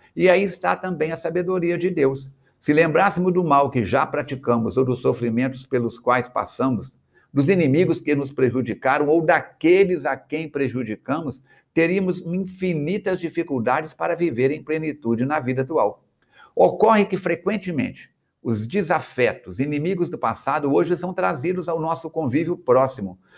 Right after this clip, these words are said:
na condição de filhos, irmãos, pais, amigos, nos oferecendo a oportunidade do resgate, da reconciliação, do amparo mútuo. Esta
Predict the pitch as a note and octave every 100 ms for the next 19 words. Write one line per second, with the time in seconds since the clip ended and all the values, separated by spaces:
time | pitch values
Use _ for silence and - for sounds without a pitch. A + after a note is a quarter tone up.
0 | _ G#3+ F#3+ G3 E3 C3 D3+ B2+ B2+ -
1 | C#3 C#3+ A#2+ A2 G#2+ A2 C3 C3 - -
2 | B2 C3+ B2 A2+ G2+ B2+ D3 G2 - _
3 | _ - C#3 E3 - D#3+ D#3 D3+ D3+ D3+
4 | D3+ D3 B2+ - B2+ G#2+ C3 C3+ C3 C3+
5 | - C#3+ E3 B2+ A#2 A#2+ - G#2 A2+ G2+
6 | B2+ D#3 - C#3+ - C3+ C3 B2 - -
7 | B2 C#3 B2+ C3 A#2+ - - E3 F3 E3
8 | C3+ C#3 C#3+ D#2+ _ _ _ A#2+ B2+ C3
9 | - F3 F3